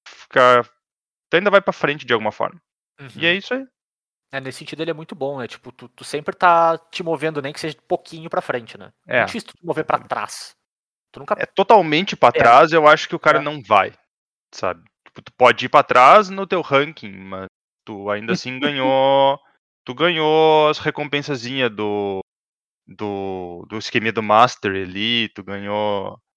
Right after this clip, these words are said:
Speaker 1: as quests do dia, essas coisas assim.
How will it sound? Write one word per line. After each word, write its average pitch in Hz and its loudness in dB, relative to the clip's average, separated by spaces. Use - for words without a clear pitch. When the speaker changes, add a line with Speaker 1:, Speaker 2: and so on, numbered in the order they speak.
Speaker 1:
as 110 -8
quests 113 0
do 101 -12
dia, 104 -8
essas 104 -10
coisas 98 -12
assim. 127 -16